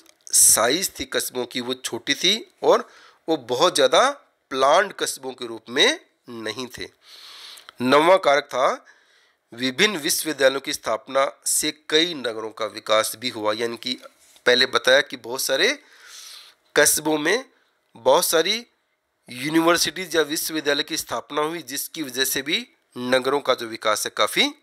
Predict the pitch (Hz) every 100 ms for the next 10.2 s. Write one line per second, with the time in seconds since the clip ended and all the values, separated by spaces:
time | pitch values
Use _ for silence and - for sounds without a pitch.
0 | _ _ _ - 120 120 113 113 113 117
1 | 214 294 _ _ 127 113 104 98 92 85
2 | 95 98 95 _ - _ _ _ _ -
3 | - - - - - - 139 147 151 180
4 | 156 143 147 160 247 - - - - -
5 | _ - 120 147 160 202 233 _ _ _
6 | _ _ _ - 185 143 139 160 175 175
7 | 165 135 135 127 160 175 - 151 151 -
8 | 165 208 - - 139 147 - 135 135 160
9 | 139 143 _ - 156 165 135 117 110 117
10 | 147